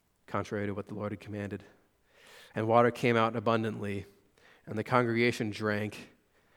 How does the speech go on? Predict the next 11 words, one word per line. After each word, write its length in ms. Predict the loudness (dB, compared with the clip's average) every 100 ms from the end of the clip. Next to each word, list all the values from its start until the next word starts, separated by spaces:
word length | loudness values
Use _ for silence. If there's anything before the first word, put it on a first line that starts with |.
| _
and 140 | -8 -4
their 100 | 0
livestock. 640 | 2 0 -2 -8 -8 -10 -16 _ _ _ _ _ _ _ _ _ _ _ _ _ _ _ _ _ _ _
And 60 | 0
the 60 | 6
Lord 260 | 8 8
said 320 | 8 8 8
to 100 | 2
Moses 460 | 0 2 2 -2 -6
and 140 | -4
Aaron, 400 | 0 0 0 -4